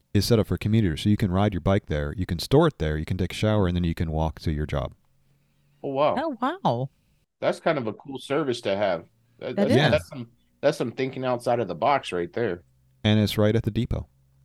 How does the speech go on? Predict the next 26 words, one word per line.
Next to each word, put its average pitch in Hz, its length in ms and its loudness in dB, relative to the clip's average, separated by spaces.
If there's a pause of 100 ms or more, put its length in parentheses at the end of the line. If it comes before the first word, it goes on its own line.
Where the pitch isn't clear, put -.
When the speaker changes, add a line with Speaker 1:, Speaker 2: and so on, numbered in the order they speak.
(360)
Speaker 1:
I 110 100 6
think 170 140 2
there's 180 140 2
another 131 280 2
one 117 140 0
up, 90 240 -2
uh, 90 400 2
in, 92 220 -2
on 92 160 0
Central 104 640 -2
by 92 220 -2
the 85 160 -2
library, 82 500 -2
by 80 180 -4
Central 92 320 -4
Library, 78 320 -4
but 76 160 -4
I, 78 160 -2
I 82 80 -4
don't 78 160 -4
know 76 160 -2
that 73 140 -4
one 71 160 -6
as 71 120 -10
well. 73 240 -6 (560)
Speaker 2:
Hmm. - 220 -18